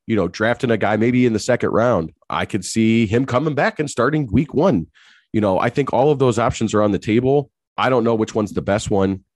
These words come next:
but I think the most likely one is him coming back and starting week one. I just don't think that there's a, there's an avenue for them to trade for a quarterback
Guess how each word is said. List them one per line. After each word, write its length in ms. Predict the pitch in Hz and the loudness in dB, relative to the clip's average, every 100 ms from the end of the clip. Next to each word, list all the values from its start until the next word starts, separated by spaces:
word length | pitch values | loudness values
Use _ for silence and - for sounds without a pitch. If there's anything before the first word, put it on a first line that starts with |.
| _ - | _ -4
but 100 | 107 | 0
I 80 | 104 | 0
think 200 | 117 104 | -2 -2
the 60 | 98 | 0
most 260 | 104 101 | 2 2
likely 300 | 95 101 120 | 0 0 2
one 360 | 120 123 127 127 _ _ _ - | 2 2 0 -4 _ _ _ -8
is 120 | 95 | -2
him 120 | 120 | 0
coming 240 | 117 104 | 0 0
back 200 | 95 90 | 0 -2
and 100 | 85 | -2
starting 320 | - 82 73 67 | -2 -2 -2 -6
week 160 | 64 | -8
one. 160 | 50 50 _ _ _ _ _ - | -10 -12 _ _ _ _ _ -6
I 80 | 101 | -4
just 160 | 107 | -2
don't 200 | - 110 | -2 -2
think 140 | 120 107 | -2 -2
that 120 | 104 | -2
there's 220 | 98 95 | -2 0
a, 100 | 92 - | -2 0
there's 220 | 104 90 | 0 0
an 80 | - | -2
avenue 400 | 110 107 110 113 | -2 2 2 2
for 100 | 113 | 2
them 120 | 95 | 0
to 60 | 85 | -2
trade 500 | - 101 98 104 - | -2 0 2 0 0
for 240 | 104 92 | 0 2
a 120 | - | 0
quarterback 580 | 92 113 110 107 107 - | -2 0 2 2 0 -4